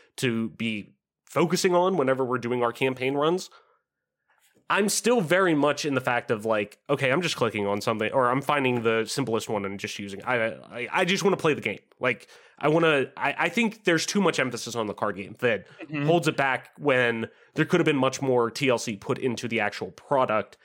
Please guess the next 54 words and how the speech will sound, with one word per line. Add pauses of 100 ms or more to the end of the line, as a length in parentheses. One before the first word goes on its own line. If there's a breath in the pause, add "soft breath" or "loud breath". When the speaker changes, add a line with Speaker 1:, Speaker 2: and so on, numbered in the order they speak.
(120)
Speaker 1:
in
terms
of
the
gameplay (320 soft breath)
being (240)
what
we
were
all
hoping
for,
this
return
of (500 soft breath)
a
Left
four
Dead
shooter.
But, (720 soft breath)
you
know, (840)
and (380)
not
that
that
game
is (360)
bad (100)
necessarily.
I'm
still
putting
it
as
my
honorable
mentions.
I've
had
fun
with
it.
We
still
have
fun
with
it
from
time
to
time.